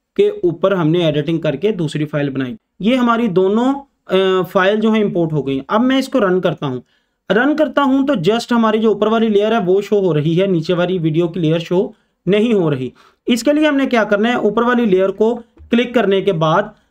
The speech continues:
हमने जाना है cutout में। Cutout में जाने के बाद auto cut पे click करेंगे। Auto cut पे क्लिक करेंगे तो after a couple of, uh, seconds ये processing करके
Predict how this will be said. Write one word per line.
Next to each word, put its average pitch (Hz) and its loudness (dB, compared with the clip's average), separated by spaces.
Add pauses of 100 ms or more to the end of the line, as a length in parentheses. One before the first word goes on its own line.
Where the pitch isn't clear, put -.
(120)
हमने 247 2
जाना 202 2
है 196 2 (200)
cutout 208 0
में। 269 0 (380)
Cutout 269 2
में 269 0
जाने 208 2
के 208 0
बाद 214 0 (140)
auto 220 2
cut 226 -2
पे 247 -2 (320)
click 190 0
करेंगे। 123 -2 (380)
Auto 220 2
cut 262 0
पे 294 2
क्लिक 269 -2
करेंगे 226 2
तो 240 -2 (500)
after 208 0
a 220 0
couple 226 -2
of, 247 -2 (120)
uh, 170 0
seconds 202 -2 (360)
ये 208 4
processing 214 0
करके 196 0